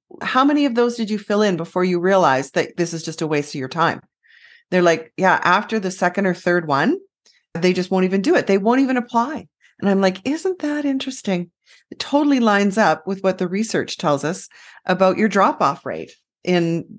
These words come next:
register to apply. So anyways, I just wanted to share that with you because it was very spontaneous. We just happened to start talking about it, and I'm like,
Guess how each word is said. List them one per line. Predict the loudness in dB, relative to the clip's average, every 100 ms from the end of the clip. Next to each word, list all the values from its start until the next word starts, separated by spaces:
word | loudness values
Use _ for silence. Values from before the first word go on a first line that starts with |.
| _
register | 0 0 0 -6 -6
to | -6
apply. | -6 -4 -4 -6 _ _ _ -20 -10
So | 2 4
anyways, | 4 4 2 2
I | 0
just | 0
wanted | -2 -2
to | -2
share | -2 0
that | 0 -2
with | -6 -8
you | -10
because | -8 -4 -4 -6 -18 _ -4
it | 0
was | 0 2
very | 2 2
spontaneous. | 2 2 2 2 2 2 0 -2
We | -6
just | -4 -4
happened | 0 0 0 0
to | 0 0 -6 _
start | -8 0 0 2
talking | 0 0 0 -2
about | 2 2 2
it, | -2
and | -4
I'm | -4
like, | -4 -6